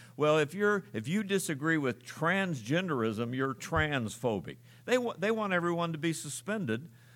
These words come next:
uh, in the university that is not, uh, doesn't agree with them. John Hopkins, uh, University has a Center Against Child Sexual Abuse. Good, they should have.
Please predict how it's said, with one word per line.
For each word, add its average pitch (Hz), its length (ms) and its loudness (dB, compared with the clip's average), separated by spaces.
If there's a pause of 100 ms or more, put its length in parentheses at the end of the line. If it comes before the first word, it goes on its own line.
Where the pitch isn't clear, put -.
(100)
uh, 123 220 0
in 160 160 0
the 151 80 -2
university 160 840 -2 (100)
that 147 220 0 (140)
is 147 200 -4
not, 156 360 2 (320)
uh, 131 280 0 (120)
doesn't 156 260 4
agree 170 300 4
with 185 200 0
them. 76 240 -4 (520)
John 180 360 4
Hopkins, 180 760 0 (400)
uh, 139 60 2
University 147 800 0 (160)
has 139 320 2
a 107 140 2
Center 214 760 0
Against 147 720 0 (140)
Child 160 560 4
Sexual 156 680 2
Abuse. 120 600 0
Good, 85 340 0
they 107 140 0
should 123 240 -2
have. 80 220 -6